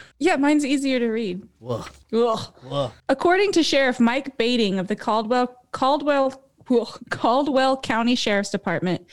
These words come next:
Speaker 1: initially in the vest-, in, quote, quote, <laughs> "Initially in the investigation, we felt that this blood could have come from our victim. That was later ruled out. The blood type was not the same as our victim, so we feel that someone else was injured. Not seriously, but someone else was injured,"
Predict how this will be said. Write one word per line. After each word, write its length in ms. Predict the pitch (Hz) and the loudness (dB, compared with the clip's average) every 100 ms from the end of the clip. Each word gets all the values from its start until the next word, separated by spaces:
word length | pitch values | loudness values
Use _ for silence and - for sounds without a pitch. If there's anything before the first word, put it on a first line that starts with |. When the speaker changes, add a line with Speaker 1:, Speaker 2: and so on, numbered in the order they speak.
| - - _ | -20 -20 _
Speaker 1:
initially 640 | 220 226 330 - 233 190 190 | 4 4 4 2 0 0 0
in 60 | |
the 100 | 208 | -2
vest-, 300 | 202 220 - | -2 -2 -4
in, 220 | - 214 - _ - | -6 -6 -6 _ -10
quote, 480 | - 180 156 - - _ _ - | -2 0 0 -8 -12 _ _ -10
quote, 320 | - 151 - - | -2 -2 -2 -8
<laughs> 80 | - | -2
"Initially 960 | 247 262 269 285 262 311 - 240 208 202 - | 0 2 2 2 2 0 2 2 2 0 0
in 120 | 214 | 0
the 100 | 220 | 2
investigation, 800 | 202 220 233 269 202 202 - 180 | 0 -2 -4 -4 -2 -2 -4 -4
we 100 | 208 | -2
felt 260 | 226 220 | -2 -2
that 120 | 208 - | -2 -2
this 180 | 262 | -4
blood 300 | - 220 208 | -2 -2 -2
could 160 | - 269 | -2 -2
have 140 | 262 | -2
come 180 | - 214 | -2 -2
from 160 | 214 202 | 0 0
our 140 | 196 | 0
victim. 440 | 190 196 - 78 - - - - _ - | -2 -6 -10 -12 -14 -18 -20 -20 _ -6
That 160 | 226 233 | -2 0
was 160 | 226 | 0
later 300 | 220 233 240 | 2 2 2
ruled 240 | 226 214 208 | 4 2 2
out. 340 | 156 - - - | 0 -4 -10 -6
The 100 | 208 | -2
blood 200 | 226 240 | 0 0
type 240 | 269 247 | 0 0
was 160 | 220 220 | 0 0
not 160 | 214 | -2
the 80 | 254 | -2
same 260 | 240 214 202 | -2 0 0
as 80 | 190 | 0
our 120 | 165 | -2
victim, 440 | 160 - 143 208 | -4 -8 -10 -10
so 180 | 202 220 | -4 2
we 120 | 220 | 2
feel 200 | 220 240 | 2 0
that 120 | 214 - | 0 0
someone 300 | 254 254 240 | 2 4 4
else 240 | 220 220 | 0 0
was 120 | 208 | -2
injured. 400 | 185 202 - - - _ _ - | 0 0 -2 -4 -8 _ _ -6
Not 240 | 220 262 | -2 -2
seriously, 600 | 262 339 285 208 - 180 | 0 2 4 2 0 -2
but 180 | 175 190 | -2 -2
someone 320 | 240 220 208 | 0 0 0
else 260 | 196 190 - | 0 -2 -4
was 140 | 180 | -4
injured," 420 | 170 170 - - | -4 -4 -4 -10